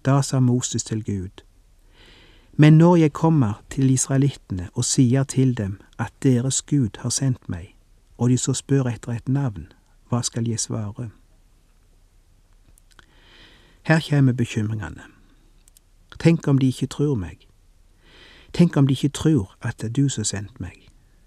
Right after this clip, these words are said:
Tenk om, tenk om. Kjenner du deg igjen? Og her er det mer enn vanlig bekymring. Her er det skyld.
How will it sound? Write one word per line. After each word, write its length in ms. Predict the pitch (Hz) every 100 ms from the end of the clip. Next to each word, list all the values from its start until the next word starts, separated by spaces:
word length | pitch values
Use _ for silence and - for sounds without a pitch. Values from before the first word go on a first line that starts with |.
| _ _ _ _ _ -
Tenk 340 | 160 143 -
om, 300 | 127 107 95 _ _ -
tenk 320 | 147 143 -
om. 280 | 120 101 - _ _ _ _ _ _ _ _
Kjenner 320 | - 127 123
du 60 | 123
deg 160 | 123
igjen? 380 | 120 139 110 92 _ _ _ _ _ _ _ _ _ _ _ _ _ _ _ _ _ _ - _ - -
Og 120 | 123
her 240 | 151 170
er 60 | 156
det 160 | 147 135 -
mer 340 | 123 131 165 -
enn 220 | 127 123
vanlig 340 | 127 120 123 139
bekymring. 560 | 131 - 165 123 78 - - - _ _ _ _ _ -
Her 160 | - 127
er 40 | 131
det 80 | -
skyld. 460 | - 139 92 -